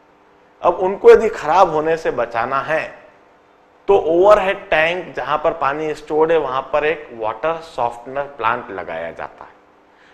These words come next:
वो जो water softener plant है, वह plant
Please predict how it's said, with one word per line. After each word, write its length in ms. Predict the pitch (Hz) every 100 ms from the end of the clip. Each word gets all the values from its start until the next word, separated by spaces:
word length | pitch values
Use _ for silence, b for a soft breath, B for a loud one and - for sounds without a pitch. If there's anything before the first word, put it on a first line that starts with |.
| b
वो 180 | 139 190
जो 240 | 226 233 170
water 260 | 156 208
softener 500 | 196 160 147 175 175
plant 460 | 160 135 120 131 123
है, 340 | 127 156 - - _ _ _ -
वह 360 | 143 175 208
plant 460 | 220 156 127 147 185